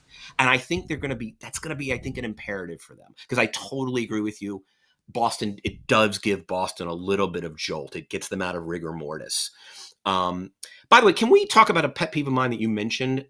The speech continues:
that I'm dying to see somebody do? So I heard this story years ago that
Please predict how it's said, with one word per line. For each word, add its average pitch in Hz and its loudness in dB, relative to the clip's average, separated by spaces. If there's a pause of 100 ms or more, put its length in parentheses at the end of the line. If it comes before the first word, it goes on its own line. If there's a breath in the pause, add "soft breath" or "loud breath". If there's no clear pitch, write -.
that 113 -2
I'm 107 0
dying 120 2
to 107 -4
see 104 -2
somebody 98 -2
do? 92 -4
So 156 2 (200 loud breath)
I 185 4
heard 240 2
this - 0
story 123 0
years 107 -2
ago 82 -6 (500)
that 113 2